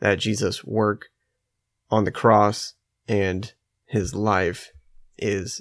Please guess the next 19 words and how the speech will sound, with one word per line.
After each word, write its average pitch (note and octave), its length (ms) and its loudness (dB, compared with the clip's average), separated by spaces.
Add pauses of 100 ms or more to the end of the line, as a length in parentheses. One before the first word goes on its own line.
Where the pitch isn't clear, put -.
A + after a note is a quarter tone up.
is B2 180 -8
how G2+ 180 0
we G2+ 380 -6
know A2 340 2
that F#2 240 -4
the, E2+ 240 -2 (100)
the F#2+ 140 -6
promises A#2 640 0
and G#2 100 -2
the G#2 80 -2
benefits G#2+ 680 -2 (460)
of G#2 220 0
this - 320 -4 (500)
contract, G2+ 840 0
this G#2+ 200 -2
agreement, G#2 600 0
this A2 140 -8
covenant - 520 -6 (560)
are G#2 400 2